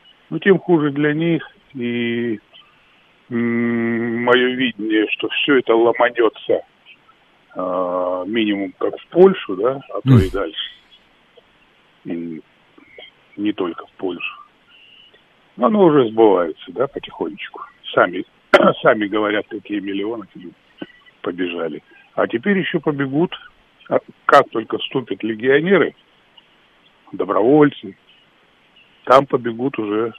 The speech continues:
Speaker 1: по-серьёзному.
Speaker 2: То есть побегут уже с оружием, с боевым опытом?
Speaker 1: Ну, я так мягко сказал, по-серьёзному.
Speaker 2: Я понял. Всё. Серёж, ответишь на несколько вопросов?
Speaker 1: Да, конечно.
Speaker 2: Всё.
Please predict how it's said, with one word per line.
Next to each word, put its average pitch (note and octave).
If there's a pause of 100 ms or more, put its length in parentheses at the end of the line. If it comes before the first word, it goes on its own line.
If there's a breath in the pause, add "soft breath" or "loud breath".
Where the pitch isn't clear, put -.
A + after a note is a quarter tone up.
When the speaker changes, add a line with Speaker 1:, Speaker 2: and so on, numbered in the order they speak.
Speaker 1:
по-серьёзному. F2 (580)
Speaker 2:
То C#3+
есть -
побегут C#3
уже G#2
с -
оружием, F3
с G#2
боевым A#2
опытом? F3 (180)
Speaker 1:
Ну, F#3+
я D3
так -
мягко F3
сказал, F2 (120)
по-серьёзному. G#2+ (140)
Speaker 2:
Я C#3+
понял. E3+ (480)
Всё. - (240 loud breath)
Серёж, A#3
ответишь G#3
на G#3
несколько B2
вопросов? G2 (560)
Speaker 1:
Да, D#3
конечно. G2
Speaker 2:
Всё. F#3+